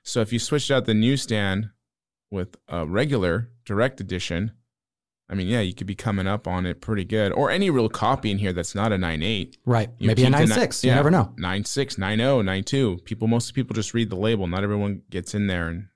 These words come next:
Speaker 1: takes a look at the book. So, I mean, there's always that chance. This is a nice looking book.
Speaker 2: It's really nice, man. It was a tough decision to make. But the thing is that although C G C does do reholders,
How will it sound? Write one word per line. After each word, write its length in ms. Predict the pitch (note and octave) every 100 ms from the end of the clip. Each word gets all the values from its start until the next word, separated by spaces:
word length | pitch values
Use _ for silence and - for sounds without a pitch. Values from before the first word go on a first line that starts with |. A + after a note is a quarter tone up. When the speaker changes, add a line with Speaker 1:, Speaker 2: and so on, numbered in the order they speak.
| -
Speaker 1:
takes 240 | A2+ -
a 20 |
look 160 | G2+ -
at 80 | E2+
the 80 |
book. 400 | F#2+ B2 A2+ - _ _ _ _ - - _ _ _
So, 200 | - D3+
I 80 | C#3+
mean, 100 | D#3+
there's 180 | D#3 D#3
always 240 | D#3+ C#3
that 180 | B2 A2+
chance. 220 | - A#2
This 160 | A#2+ F#3+
is 120 | F#3
a 60 |
nice 380 | B2 A2 B2+ -
looking 320 | A#2 A#2 C3
book. 320 | G2 G#2 - -
Speaker 2:
It's 180 | - C3
really 260 | C3+ D3 D#3
nice, 220 | C3 B2
man. 180 | C#3 B2+
It 60 | C3
was 140 | A#2
a 60 | B2+
tough 400 | - - C#3+ -
decision 460 | C3+ D3 C#3 C#3
to 60 | A#2+
make. 300 | A#2+ C#3+ C3+
But 220 | C3 G#2 - -
the 100 | -
thing 320 | C#3 - E3 D3
is 240 | A3+ E3
that 300 | D3 C3 A#2+ - _ _ _
although 600 | C#3 C#3+ C3+ E3+ G#3+ A3
C 220 | - - E3+
G 120 | D#3
C 200 | - F3
does 320 | C#3+ D#3+ C3+
do 180 | D#3+ D3+
reholders, 800 | B2+ A2 - A3+ C4 F#2+ F2 -